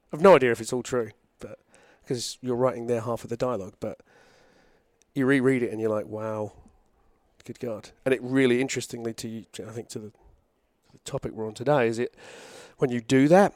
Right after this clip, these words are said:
and you kind of remember that everybody's largely born unprogrammed, it helps you with any feelings you've got towards your parents or anyone else in the world. So if you meet someone and you don't judge them,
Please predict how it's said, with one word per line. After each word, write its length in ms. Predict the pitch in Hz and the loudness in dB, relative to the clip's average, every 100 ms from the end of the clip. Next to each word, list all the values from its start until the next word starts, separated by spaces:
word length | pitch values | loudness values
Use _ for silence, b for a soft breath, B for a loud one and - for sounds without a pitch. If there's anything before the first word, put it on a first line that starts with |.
| - | -10
and 160 | 127 | -8
you 260 | 120 117 113 B B B B B B B B - - _ _ _ | -6 -6 -8 B B B B B B B B -20 -20 _ _ _
kind 160 | 131 120 | -10 -8
of 180 | 113 | -4
remember 600 | 123 120 123 123 127 156 - _ _ _ 107 | -4 2 4 4 2 0 -2 _ _ _ -8
that 120 | - | -4
everybody's 460 | 117 113 110 110 - _ _ _ - | -4 -2 -4 -6 -12 _ _ _ -10
largely 320 | 117 110 113 | -6 -6 -8
born 220 | 107 110 107 | -6 -6 -4
unprogrammed, 720 | 107 117 110 127 147 147 - _ _ _ | -6 -6 -2 -2 -2 -8 -18 _ _ _
it 160 | 135 131 | -8 -2
helps 320 | 127 - - | -2 -2 -6
you 200 | 117 110 | -6 -6
with 260 | 107 107 110 | -6 -4 -4
any 320 | 107 107 107 | -4 -10 -16
feelings 540 | - - 123 110 104 104 | -20 -12 -8 -8 -8 -12
you've 140 | 107 | -10
got 180 | 120 - | -8 -8
towards 260 | - 110 - | -12 -14 -14
your 100 | 101 | -14
parents 500 | - 104 104 - - | -12 -14 -14 -16 -14
or 280 | 107 87 - | -14 -12 -12
anyone 260 | 110 113 | -12 -6
else 220 | 127 127 | -6 -6
in 40 | 85 | -12
the 60 | |
world. 220 | 92 65 - | -14 -14 -14
So 80 | |
if 100 | 95 | -14
you 80 | 110 | -10
meet 220 | 110 123 | -8 -8
someone 300 | - 101 101 104 | -8 -12 -14 -20
and 80 | 113 | -20
you 60 | |
don't 180 | 104 95 | -18 -12
judge 260 | - 190 - | -4 -4 -4
them, 160 | 76 | -18